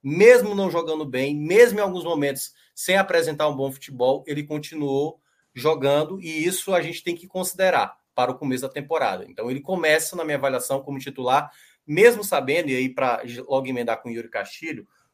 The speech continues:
o Yuri Castilho aí, ele tá parecendo um nove, né?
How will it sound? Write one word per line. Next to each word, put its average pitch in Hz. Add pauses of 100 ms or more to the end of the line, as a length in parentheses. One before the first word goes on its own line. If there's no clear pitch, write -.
o 147
Yuri 208
Castilho 190
aí, 170
ele 147
tá 139
parecendo 131
um 120
nove, 120
né? 123